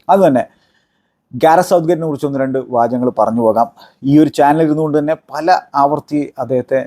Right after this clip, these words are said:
ഞാൻ ക്രിട്ടിസൈസ് ചെയ്തിട്ടുണ്ട്. കാരണം അദ്ദേഹം നല്ലൊരു ടാക്ടീഷ്യൻ അല്ല എന്നുള്ള ഇത് പറഞ്ഞിട്ടാണ് ഞാൻ ക്രിട്ടിസൈസ് ചെയ്തിട്ടുള്ളത്.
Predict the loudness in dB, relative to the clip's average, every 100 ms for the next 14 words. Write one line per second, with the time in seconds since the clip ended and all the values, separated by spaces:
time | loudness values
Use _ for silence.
0 | -2 -4 -2 -4 0 0 0 -2 -2 0
1 | 2 2 2 -2 -6 _ _ -20 -12 -4
2 | 0 0 2 2 2 2 0 -2 -4 -2
3 | -2 0 2 2 0 -4 -2 2 4 2
4 | 0 -4 0 0 0 0 0 0 -2 -4
5 | -2 2 2 4 2 2 -4 -6